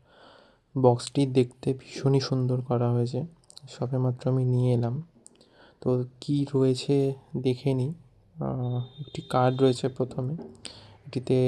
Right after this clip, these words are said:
সেই টিমের কলাকুশলীদের নাম রয়েছে, কারা কারা এই কাজের সাথে যুক্ত, কিছু লেখা টিমের তরফ থেকে এবং তালিকা রয়েছে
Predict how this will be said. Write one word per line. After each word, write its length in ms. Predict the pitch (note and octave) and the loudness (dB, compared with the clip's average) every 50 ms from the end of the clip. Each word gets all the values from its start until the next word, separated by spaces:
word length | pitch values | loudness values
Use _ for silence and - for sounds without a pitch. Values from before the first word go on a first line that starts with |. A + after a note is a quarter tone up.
| B2+ B2+ B2 B2+ B2 B2 - - - - - | 4 4 2 2 0 -2 -6 -16 -20 -20 -8
সেই 380 | - - B2+ B2+ B2+ B2+ B2+ - - - - - | -4 -2 0 0 0 -2 -4 -8 -12 -16 -10 -6
টিমের 360 | - C3+ C3+ C3+ C3 C3 C3 | -2 0 2 2 2 2 2
কলাকুশলীদের 880 | B2+ - B2 B2 B2+ B2 B2 - B2 B2 - - - B2+ C3 C3 B2+ C3+ | 2 2 2 2 2 0 0 -2 -4 -6 -6 -6 -6 -2 -2 -2 -2 -2
নাম 320 | B2+ B2 A#2+ B2 B2 B2+ | -2 -2 0 0 0 0
রয়েছে, 420 | B2 B2 A#2+ A#2+ A#2+ - D3 E3 E3+ - - _ _ - | 2 0 0 -2 -2 -4 -6 -6 -6 -8 -14 _ _ -4
কারা 260 | - B2 A#2+ A#2+ A#2+ | -2 0 0 0 0
কারা 180 | A#2+ - B2+ A#2+ | -2 -2 -2 -2
এই 80 | A#2+ | -2
কাজের 280 | A#2+ - - A#2+ B2+ B2 | -2 -2 -4 -4 -4 -6
সাথে 280 | - - - - C3 | -8 -12 -6 -4 -4
যুক্ত, 460 | A#2+ B2 B2+ A#2+ B2 - - - A#2+ B2 - - _ - - - - - - - _ _ | -2 0 -2 -2 -2 -6 -6 -4 -4 -4 -6 -10 _ -20 -20 -20 -20 -20 -20 -20 _ _
কিছু 200 | - B2 - - | -10 -6 -2 0
লেখা 460 | B2+ B2 B2 A#2+ A#2+ A#2+ - - C3 B2 | 2 4 4 2 2 0 -2 -4 -4 -4
টিমের 300 | B2 - B2+ B2 B2 A#2+ A#2+ | -2 -2 0 0 0 0 0
তরফ 220 | - A#2+ A#2+ A#2+ B2 - | 2 2 2 0 0 -4
থেকে 260 | - B2+ B2 - E3+ | -6 -6 -4 -2 -2
এবং 340 | F3 D3 C3 C3+ B2 B2 B2 B2 B2 B2 B2 B2 B2 B2 B2+ B2+ B2 - - - | -2 -2 0 0 0 2 2 2 0 0 0 0 0 0 -2 -2 -4 -8 -14 -2
তালিকা 420 | - C3+ B2 B2 B2 B2 - C#3 C3 | 2 2 4 4 4 4 4 4 4
রয়েছে 300 | B2+ A#2+ A#2+ A#2 - | 6 4 2 0 -2